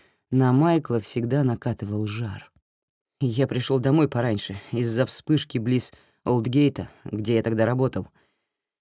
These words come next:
И Эдди был на кухне». Майкл вздрогнул, произнеся имя Эдди, и сердце Кесты сжалось.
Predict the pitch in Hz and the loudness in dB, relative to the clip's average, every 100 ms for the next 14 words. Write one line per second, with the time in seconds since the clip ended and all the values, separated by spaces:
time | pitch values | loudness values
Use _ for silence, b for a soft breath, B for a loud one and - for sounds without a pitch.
0 | _ - 120 107 95 B B - 120 139 | _ -2 2 4 2 B B -4 -2 0
1 | 131 139 147 160 - 120 - _ _ _ | 2 2 2 0 -4 -10 -12 _ _ _
2 | _ _ _ _ _ _ 127 120 107 123 | _ _ _ _ _ _ -2 -2 -2 -6
3 | 120 120 120 185 147 107 131 _ _ _ | -6 -8 -6 -6 -4 -6 -8 _ _ _
4 | _ - 131 120 113 117 - 113 - 117 | _ -2 2 2 2 0 0 -2 0 -2
5 | 113 - 131 104 - - b b b 117 | -2 -4 -8 -8 -10 -12 b b b -2
6 | 110 104 98 120 107 - 104 - 110 - | 0 0 -2 -2 -2 -4 -6 -4 -6 -6
7 | 101 101 98 98 - - | -6 -4 -6 -10 -12 -14